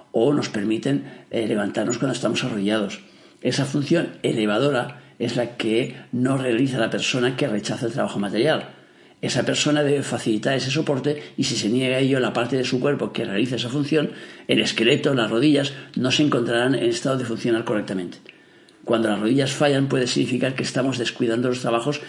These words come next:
de construcción material del mundo que nos rodea y que debemos participar más intensamente en los trabajos materiales,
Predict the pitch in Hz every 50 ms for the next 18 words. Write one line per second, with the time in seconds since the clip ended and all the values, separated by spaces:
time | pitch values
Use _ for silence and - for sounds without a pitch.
0 | - - - - 139 135 - 107 - - - 127 120 - 131 127 127 123 123 110
1 | 110 131 127 131 135 123 110 107 117 127 131 127 131 127 120 110 104 104 107 113
2 | 110 95 - - - - - - - 139 131 131 117 110 117 131 139 135 - 139
3 | 131 110 - 127 123 120 120 135 120 104 104 104 113 120 - 147 110 139 151 127
4 | 120 127 127 143 147 127 135 143 139 - - - - - - 117 110 107 - -
5 | - 113 110 - 139 139 127 127 117 113 101 107 107 104 101 98 -